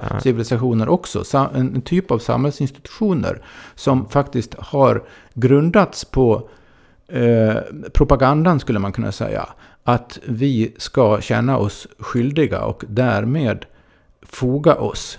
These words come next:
Speaker 2: till en, en viss föreställning om vad vi är och kan bli och hur vi bör bete oss.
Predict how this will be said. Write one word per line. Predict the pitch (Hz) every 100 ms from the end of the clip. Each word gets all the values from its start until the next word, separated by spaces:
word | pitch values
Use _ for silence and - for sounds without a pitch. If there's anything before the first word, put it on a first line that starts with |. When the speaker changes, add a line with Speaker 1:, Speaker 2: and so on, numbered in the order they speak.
| -
Speaker 2:
till | - 131 110 -
en, | 110 113
en | 117 110
viss | 120 98 - - -
föreställning | - 156 123 - 156 147 95 98
om | 113 110
vad | 104 104
vi | 95
är | 110 139 107 101
och | 107
kan | - 110 98
bli | 123 127 92
och | 98 -
hur | 123 104
vi | 87
bör | 104 107
bete | 110 - 120
oss. | 110 - -